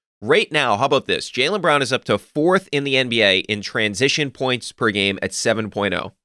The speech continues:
And that's ahead of guys that have the ball in their hands more, like super lightning quick point guards like Ja Morant and De'Aaron Fox. And we saw it last night, right? Semi-transition,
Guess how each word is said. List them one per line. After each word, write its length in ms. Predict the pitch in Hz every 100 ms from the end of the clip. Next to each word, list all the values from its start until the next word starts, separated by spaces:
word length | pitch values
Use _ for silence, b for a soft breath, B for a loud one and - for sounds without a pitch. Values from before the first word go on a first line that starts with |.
| _ _ _ _ _ _
And 160 | 127 131
that's 200 | 151 190
ahead 200 | 170 139
of 80 | 117
guys 300 | 131 127 117
that 80 | 120
have 140 | 104
the 80 | 104
ball 260 | 117 127
in 60 | 131
their 160 | 101 101
hands 300 | 131 139 110
more, 160 | 107
like 200 | 95 98
super 500 | - - 185 185 120
lightning 480 | 104 113 147 151 127
quick 300 | - 120 -
point 240 | 131 135
guards 380 | - 87 87 98 b b _
like 280 | 120 117 -
Ja 220 | 127 131
Morant 480 | 127 110 120 123 107
and 140 | 107 98
De'Aaron 340 | 104 110 95
Fox. 520 | - 107 78 - - - _ _ _ -
And 120 | 139
we 80 | 143
saw 260 | - 175
it 60 | 175
last 320 | 131 110 -
night, 260 | 123 110 85
right? 260 | 104 101 101
Semi-transition, 1120 | - 139 147 131 135 120 104 107 113 104